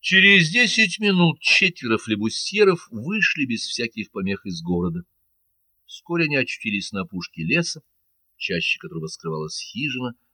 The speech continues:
заклинателя змей. Оглянувшись назад, они увидели клубы розоватого дыма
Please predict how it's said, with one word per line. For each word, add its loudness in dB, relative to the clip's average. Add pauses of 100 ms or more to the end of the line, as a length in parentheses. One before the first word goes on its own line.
заклинателя -8
змей. -12 (1200)
Оглянувшись 2
назад, 0
они -2
увидели 0
клубы -4
розоватого 0
дыма -4